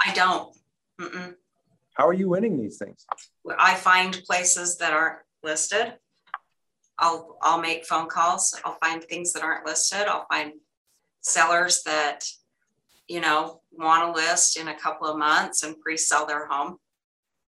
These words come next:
Speaker 2: So this is a prospecting, is this an active prospecting activity
Speaker 1: Yeah.
Speaker 2: to find?
Speaker 1: Yeah. So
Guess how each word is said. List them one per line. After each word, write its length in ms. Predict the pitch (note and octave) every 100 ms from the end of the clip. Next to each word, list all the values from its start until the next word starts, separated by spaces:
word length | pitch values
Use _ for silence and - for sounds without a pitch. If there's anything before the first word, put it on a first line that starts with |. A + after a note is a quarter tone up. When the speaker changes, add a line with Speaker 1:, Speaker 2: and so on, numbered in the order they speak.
| _ _ _ _ _
Speaker 2:
So 240 | - D3 B2+
this 240 | C#3+ -
is 120 | E3
a 60 | C#3
prospecting, 640 | - C3 C3 - C#3 B2+
is 140 | C3 A#2+
this 160 | B2+
an 100 | B2
active 460 | A2+ A#2 - B2 -
prospecting 640 | - A2+ A2+ B2+ B2 B2+
activity 360 | B2+ B2+ C#3 C#3
Speaker 1:
Yeah. 240 | C4 C4 - - _
Speaker 2:
to 60 | -
find? 140 | A3
Speaker 1:
Yeah. 100 | G3
So 240 | - -